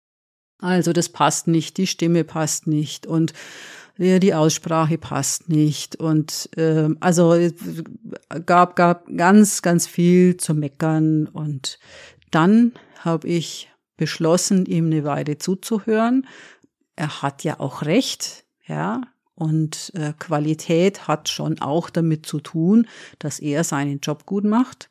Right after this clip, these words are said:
das auf jeden Fall. Und an irgendeinem Punkt ist es dann aber auch gut. Und, äh, der Punkt war, als ich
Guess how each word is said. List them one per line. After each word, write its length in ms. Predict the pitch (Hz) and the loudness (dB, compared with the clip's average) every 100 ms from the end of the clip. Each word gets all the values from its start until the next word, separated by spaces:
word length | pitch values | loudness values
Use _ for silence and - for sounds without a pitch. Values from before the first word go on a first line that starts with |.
| - | -8
das 220 | 143 - | -8 -6
auf 180 | 143 - | -10 -10
jeden 240 | 151 151 | -8 -8
Fall. 380 | 143 151 175 220 _ _ - - - - _ | -8 -6 -6 -6 _ _ -20 -20 -20 -20 _
Und 500 | - 175 175 - - _ _ | -2 2 2 -2 -18 _ _
an 160 | - 180 | -6 -4
irgendeinem 440 | 180 180 185 180 | 0 0 2 0
Punkt 320 | 160 185 175 170 | 0 0 0 0
ist 180 | 170 | -4
es 180 | 160 160 | -4 -6
dann 200 | 160 147 | -6 -6
aber 280 | - 151 143 | -6 -8 -8
auch 200 | 143 - | -8 -6
gut. 380 | - 143 131 _ _ _ _ _ _ _ _ _ | -4 -2 -4 _ _ _ _ _ _ _ _ _
Und, 580 | 170 170 165 160 - - | -4 0 0 -2 -6 0
äh, 160 | 175 | 0
der 240 | 160 185 202 | 2 2 2
Punkt 480 | - 202 185 - 156 | 4 4 4 0 2
war, 560 | 165 170 196 214 214 _ _ _ - _ _ _ _ _ | 4 6 4 2 -2 _ _ _ -20 _ _ _ _ _
als 460 | - 170 175 170 - | -6 0 0 0 -4
ich 580 | 190 180 175 - - | -2 -2 -2 -8 -12